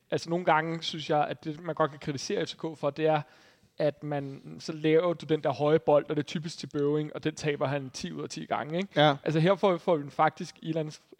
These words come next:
Speaker 1: frekvens spillet sådan fra den ene side til den anden side, uden den her høje, øh, bold nu, øh, altså kommer, ikke? Altså lidt mere tålmodighed, og lidt mere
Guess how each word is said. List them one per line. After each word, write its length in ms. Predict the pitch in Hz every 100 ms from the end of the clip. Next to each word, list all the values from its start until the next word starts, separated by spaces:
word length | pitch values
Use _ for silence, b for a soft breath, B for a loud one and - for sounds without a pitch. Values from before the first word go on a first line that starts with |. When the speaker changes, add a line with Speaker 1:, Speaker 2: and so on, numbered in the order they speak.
| -
Speaker 1:
frekvens 280 | - 170 165
spillet 280 | - 165 143
sådan 160 | 151 143
fra 140 | 151
den 80 | 151
ene 220 | 175 226
side 240 | - 190
til 180 | 185 202
den 80 | 160
anden 160 | 160 185
side, 280 | - 170
uden 420 | 185 190 214 220 - _ 175
den 140 | 160
her 60 | 143
høje, 340 | 131 139 147 165
øh, 280 | - 151 -
bold 240 | 151 160
nu, 140 | 160 151 -
øh, 240 | - - -
altså 220 | 120 -
kommer, 300 | - 147 -
ikke? 120 | 202 -
Altså 140 | 185
lidt 180 | 202 226
mere 140 | 220
tålmodighed, 600 | 214 220 202 220 226 214
og 140 | 185 175
lidt 140 | 185
mere 280 | 185 185